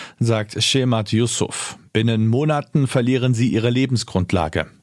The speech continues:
Die vierundfünfzigjährige leitet das lokale Ernährungsprogramm und berichtet von zehntausend unterernährten Kindern allein rund um Garissa. Das ist die höchste jemals erhobene Zahl.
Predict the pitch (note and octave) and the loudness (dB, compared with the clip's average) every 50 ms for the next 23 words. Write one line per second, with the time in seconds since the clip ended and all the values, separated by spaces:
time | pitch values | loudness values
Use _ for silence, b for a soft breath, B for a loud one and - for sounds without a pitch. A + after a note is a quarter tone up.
0 | B B B B B B B D#3+ C#3+ - E3+ E3+ D#3+ D#3+ - F#3 F3 F3 F3 - | B B B B B B B 0 0 2 2 2 2 2 0 2 0 0 -2 0
1 | - D3 A#2 - B2 A#2+ B2 B2 B2 B2+ B2 A2+ A2 G#2+ A2 A2 - C3 A2 - | -2 -2 0 2 0 2 2 0 0 0 0 2 2 0 0 0 0 -2 0 -2
2 | - - G#2+ G2+ - A2 G2+ - - A#2 A2 A#2 A#2+ G#2+ D#2+ G#2+ G#2+ G#2+ A2 B2 | 0 0 0 2 2 0 0 2 0 0 2 2 2 2 2 2 2 2 2 0
3 | B2+ B2+ B2 A2+ - - - A2 G#2+ A2+ A2 A2 A2+ A#2 G#2+ B B B B B | 0 0 -2 -2 -2 -2 -2 0 0 2 0 2 0 0 -2 B B B B B
4 | - A#2 G2+ - A2+ G2+ A#2 A#2 - - B2+ A2+ - - A2+ G2+ G#2 G#2 - - | -2 -2 0 0 0 0 0 -2 0 -2 -2 -2 0 0 0 0 0 -2 0 0
5 | C#3+ C#3 D3+ D3 - A#2+ A2 A2 G#2 A2 A2 G#2 - - C3 C3+ B2+ B2 F#2 E2+ | 0 0 0 0 0 0 0 0 0 0 0 0 0 0 0 0 0 0 0 0
6 | G2+ G2+ G2+ G2 G2 - - A2 - - C#3+ C#3 B2 A2 G2+ G2 F#2 F#2+ - - | 0 0 0 0 -2 -2 -2 -4 0 0 0 0 2 0 0 0 -2 -2 0 0
7 | G#2 G2+ G2 G2 G#2 A2 C3+ D3 C3 A2 G#2+ A#2+ C3+ B2+ - - A#2 A#2+ G#2 B2+ | 0 0 2 0 0 0 0 0 0 2 0 0 0 -2 0 0 0 0 0 0
8 | A#2 A2 C3+ C3+ - - - - - - - _ _ B B B B B B - | 0 0 -2 -4 -2 -2 -2 -2 -4 -8 -12 _ _ B B B B B B -2
9 | D3 C3+ D3+ D3+ - - E3 A#2+ A2 C#3 D3 F3 - - - D#3 A#2+ A#2 A#2 C3 | 0 0 2 0 2 0 0 2 2 2 0 0 -2 0 0 0 2 2 2 2
10 | D3 C#3+ C3 B2 B2 - - A2 G#2+ G#2+ A#2+ A#2+ A#2 A#2 A#2 G#2+ G2+ - - B2+ | 2 2 0 0 0 0 0 0 2 2 0 2 2 2 0 0 0 0 0 0
11 | B2+ B2+ B2 A#2 G2+ | 2 2 0 0 -2